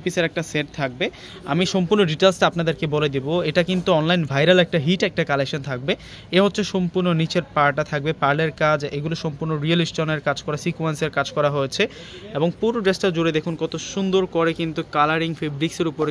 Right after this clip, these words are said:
কিন্তু ড্রেসটা করা হয়েছে। আমি ব্যাক পার্টও আপনাদেরকে দেখিয়ে দেব। এটা ব্র্যান্ডের একটা ড্রেস নিয়ে আসছি আপনাদের জন্যে। এটা হবে ব্যাক পার্ট। দেখুন ব্যাক পার্টটা হচ্ছে সলিড এক কালারের মধ্যে থাকবে, আর এটা হচ্ছে ফ্রন্ট পার্ট। প্রত্যেকটা ড্রেস কিন্তু আমি A to Z আপনাদেরকে দেখিয়ে দিব,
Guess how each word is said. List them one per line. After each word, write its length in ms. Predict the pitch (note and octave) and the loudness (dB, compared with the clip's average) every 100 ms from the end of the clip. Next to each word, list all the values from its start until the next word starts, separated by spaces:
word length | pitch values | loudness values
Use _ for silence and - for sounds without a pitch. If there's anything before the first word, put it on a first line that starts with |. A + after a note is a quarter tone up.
| D3 | -4
কিন্তু 140 | D3+ D3 | -6 -6
ড্রেসটা 220 | D3 D3+ - | -6 -8 -2
করা 160 | D3+ D#3+ | 0 0
হয়েছে। 280 | D3 C3 - G#3+ - - - - | -2 -4 -4 -4 -6 -18 -18 -4
আমি 100 | D#3 D3 | 0 4
ব্যাক 140 | E3 E3 | 2 4
পার্টও 240 | F#3+ F#3 F#3 | 2 4 0
আপনাদেরকে 360 | F3+ E3+ D#3 D#3 D3 | 0 -2 -2 -4 -4
দেখিয়ে 240 | C#3+ D#3 C3+ | -4 -2 -2
দেব। 120 | B2+ D#3+ | -2 -4
এটা 120 | D#3+ E3+ C#3 - D3 | -2 -4 -6 -14 -4
ব্র্যান্ডের 360 | D3+ E3+ F#3+ G3+ F3+ | 2 4 6 4 2
একটা 120 | F3+ | 0
ড্রেস 140 | D#3+ D#3 E3 | -2 -2 -2
নিয়ে 120 | D3 | -2
আসছি 140 | - D3 | -2 -4
আপনাদের 280 | D3+ C#3+ C#3+ C3+ | -4 -4 -4 -4
জন্যে। 220 | C3 D3 - - - - | -4 -4 -6 -10 -20 -8
এটা 100 | D#3 E3 | 0 2
হবে 140 | D#3+ D3 C#3+ | 4 4 4
ব্যাক 140 | D3+ - | 2 0
পার্ট। 180 | A#2 G#2 C#3+ | -6 -6 -4
দেখুন 180 | C#3+ D3+ C#3+ | -4 -2 -2
ব্যাক 120 | C#3+ D#3 | 0 2
পার্টটা 220 | D3+ E3 | 2 0
হচ্ছে 160 | E3 E3 - | -4 -6 -2
সলিড 220 | E3+ E3+ | 0 0
এক 80 | D#3+ E3 | -2 0
কালারের 280 | D#3 D3+ D3+ | 0 -2 -2
মধ্যে 160 | D3 D3 | -4 -6
থাকবে, 80 | C3+ C#3+ G#3+ - - - - - - - - - - | -6 -6 -6 -10 -20 -20 -20 -20 -20 -20 -20 -16 -8
আর 60 | D3 D#3+ | -6 -2
এটা 100 | F3 | -2
হচ্ছে 160 | E3+ E3+ - | 0 -2 0
ফ্রন্ট 220 | D3+ C3+ | -2 -2
পার্ট। 140 | A#2+ A2+ - | -8 -4 -2
প্রত্যেকটা 400 | F3 - F#3+ G#3 | -2 -2 -2 0
ড্রেস 160 | E3+ E3+ F#3+ | 2 0 -2
কিন্তু 140 | F3 E3 | 0 0
আমি 100 | E3+ - | 2 2
A 20 | F#3 | 4
to 60 | G3 | 4
Z 20 | F3+ E3+ | 2 0
আপনাদেরকে 360 | D#3+ D#3 D3 D3+ | 0 -2 -4 -4
দেখিয়ে 240 | D3 D#3+ D3 | -4 -2 -4
দিব, 100 | C#3 | -2